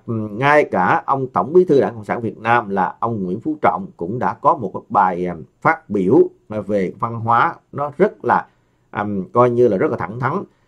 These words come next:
Và, um, qua đó đó thì cũng có tổng kết, um, trong cái thời gian, thời kỳ đổi mới vừa qua, cũng như là những cái sự, um, phát triển văn hóa của Việt Nam của chúng ta đã đạt được những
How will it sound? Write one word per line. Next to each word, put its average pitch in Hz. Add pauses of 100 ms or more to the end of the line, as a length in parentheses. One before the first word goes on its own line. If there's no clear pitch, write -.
(180)
Và, 117
um, 113
qua 151
đó 151
đó 190
thì 104
cũng 98
có 180
tổng 123
kết, 196
um, 127 (100)
trong 135
cái 151
thời 101
gian, 120
thời 107
kỳ 98
đổi 90
mới 135
vừa 104
qua, 120
cũng 131
như 135
là 101
những 110
cái 156
sự, 101
um, 117 (400)
phát 196
triển 113
văn 127
hóa 139
của 127
Việt 104
Nam 120
của 120
chúng 147
ta 123
đã 87
đạt 101
được 92
những 95